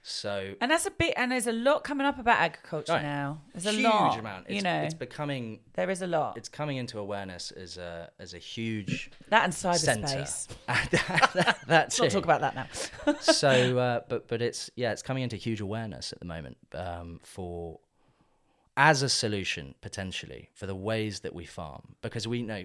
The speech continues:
Speaker 1: we, we realise that a monocrop of an, any kind, whilst it produces,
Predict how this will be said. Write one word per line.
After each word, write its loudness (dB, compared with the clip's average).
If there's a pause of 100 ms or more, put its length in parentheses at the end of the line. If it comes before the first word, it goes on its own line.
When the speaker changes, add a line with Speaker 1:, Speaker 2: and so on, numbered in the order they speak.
Speaker 1:
we, -10 (100)
we -8
realise -2
that -8 (420)
a 0
monocrop 0
of -8
an, -6
any -8
kind, -10
whilst -12
it -16
produces, -12